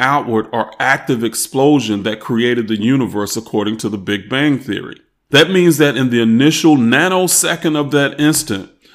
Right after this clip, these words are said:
of expansion, everything was active and unstable.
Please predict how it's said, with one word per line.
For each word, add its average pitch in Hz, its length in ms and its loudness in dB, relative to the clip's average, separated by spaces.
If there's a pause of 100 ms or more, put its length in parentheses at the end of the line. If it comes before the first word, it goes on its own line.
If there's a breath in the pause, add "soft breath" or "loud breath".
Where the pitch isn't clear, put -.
of 117 160 -2
expansion, 120 840 -2 (280 loud breath)
everything 139 640 2
was 110 240 -2
active 131 580 -4
and 120 180 -2
unstable. 107 800 -2